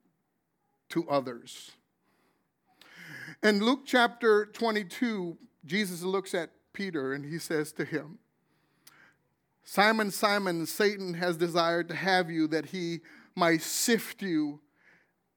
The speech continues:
as wheat. But I have prayed for you that your faith does not fail." And then he says these words,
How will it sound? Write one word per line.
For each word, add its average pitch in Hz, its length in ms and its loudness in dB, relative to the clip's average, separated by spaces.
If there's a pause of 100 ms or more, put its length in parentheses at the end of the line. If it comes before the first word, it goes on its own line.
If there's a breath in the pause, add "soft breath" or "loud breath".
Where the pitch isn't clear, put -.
(120)
as 160 300 2
wheat. 175 440 -8 (680 soft breath)
But 208 160 10
I 247 140 10
have 294 240 4
prayed 320 360 4
for 254 140 -4
you 196 260 -4
that 190 220 2
your 202 100 2
faith 208 380 0
does 196 140 -2
not 208 200 -6
fail." 160 380 0
And 170 120 -6
then 220 120 0
he 277 100 0
says 202 240 0
these 190 220 -8
words, 151 300 -4